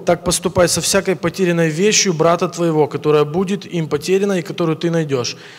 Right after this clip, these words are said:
Нельзя тебе уклоняться от сего». Так вот, э, вот это вот «нельзя тебе уклоняться»,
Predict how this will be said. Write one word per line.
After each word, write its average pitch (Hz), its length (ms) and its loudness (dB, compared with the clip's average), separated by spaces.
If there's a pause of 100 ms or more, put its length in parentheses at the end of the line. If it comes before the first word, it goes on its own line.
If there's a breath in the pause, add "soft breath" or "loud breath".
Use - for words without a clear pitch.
(140 loud breath)
Нельзя 170 420 2
тебе 190 360 2
уклоняться 165 680 0
от 147 100 -2
сего». 131 360 0 (1600 loud breath)
Так 175 220 0
вот, 226 280 4
э, 185 380 4
вот 170 140 0
это 196 180 2
вот 185 200 2
«нельзя 185 340 4
тебе 175 200 2
уклоняться», 185 840 2